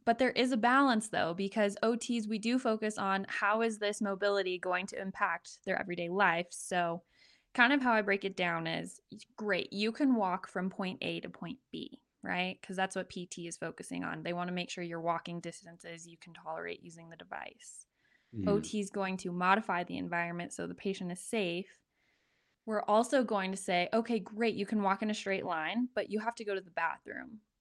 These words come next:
Speaker 1: I need you to be able to step up and over the tub, sit down appropriately. I need you to ma-, li-, make turns in small areas, m-, do dual tasking, so two things at one time, um, using your energy appropriately,"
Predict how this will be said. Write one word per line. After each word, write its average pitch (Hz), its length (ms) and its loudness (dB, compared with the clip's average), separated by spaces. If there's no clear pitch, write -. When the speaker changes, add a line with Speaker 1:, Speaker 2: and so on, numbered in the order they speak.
Speaker 1:
I 196 100 4
need 220 220 2
you 233 60 -4
to 214 80 -4
be 208 100 2
able 196 160 -2
to 196 200 -2
step 175 340 -4
up 185 200 2
and 180 100 -2
over 170 180 -4
the 214 120 -4
tub, 190 460 0
sit - 260 -8
down 214 260 0
appropriately. 175 720 -4
I 170 80 -2
need 170 220 -8
you 180 80 -10
to 185 120 0
ma-, 175 160 -4
li-, 185 160 0
make 180 240 -4
turns 175 320 -6
in 180 120 -6
small 165 300 -6
areas, 190 640 0
m-, 196 220 -2
do 190 160 -2
dual 214 300 4
tasking, 202 680 0
so 175 480 0
two 220 180 0
things 202 260 -2
at 175 140 -2
one 175 200 -4
time, 233 680 2
um, 175 460 -2
using 180 360 -4
your 175 140 -4
energy 240 420 2
appropriately," 208 1080 -2